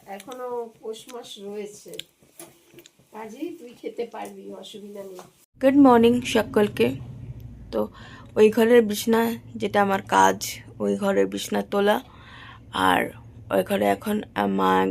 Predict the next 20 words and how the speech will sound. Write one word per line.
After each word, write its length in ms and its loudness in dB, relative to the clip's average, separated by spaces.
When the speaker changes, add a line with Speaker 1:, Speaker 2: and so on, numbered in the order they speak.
Speaker 2:
একটা 580 -4
লোক 340 -2
এসেছেন, 580 -6
তার 280 -6
সাথে 320 -6
মা 220 -2
এখন 280 -6
কথা 300 -8
বলছে। 440 -8
তো 60 0
এই, 120 2
সেই 280 0
জন্য 320 0
আমি 300 -2
এই, 100 -4
তো 80 -2
প্রত্যেক 500 -2
দিনই 240 2
আমি, 440 4
আহ, 420 -4